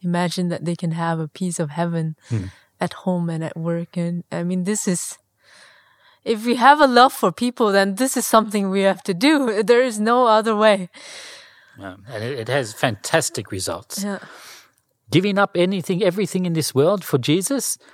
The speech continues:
Speaker 2: giving up my own will, it only has gain. Humility
Speaker 1: Mm.
Speaker 2: leads to gain.
Speaker 1: Mm-hmm.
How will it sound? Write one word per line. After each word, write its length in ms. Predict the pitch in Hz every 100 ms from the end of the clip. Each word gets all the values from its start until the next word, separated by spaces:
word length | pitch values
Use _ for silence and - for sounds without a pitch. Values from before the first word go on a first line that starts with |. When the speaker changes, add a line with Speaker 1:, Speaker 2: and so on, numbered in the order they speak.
| - _
Speaker 2:
giving 240 | 170 190
up 160 | 170 -
my 160 | 165
own 160 | 160 151
will, 320 | 147 220 269 - _ _ _
it 140 | 151 147
only 460 | 226 233 226 190 190
has 580 | 143 139 156 139 123 - _ _
gain. 440 | - 123 107 90 90 _
Humility 720 | 120 117 165 170 - 208 208
Speaker 1:
Mm. 160 | 117
Speaker 2:
leads 380 | 120 196 196 147
to 340 | - 127 127 143 - _ _ _ _
gain. 420 | 131 117 98 85 - -
Speaker 1:
Mm-hmm. 280 | 180 170 175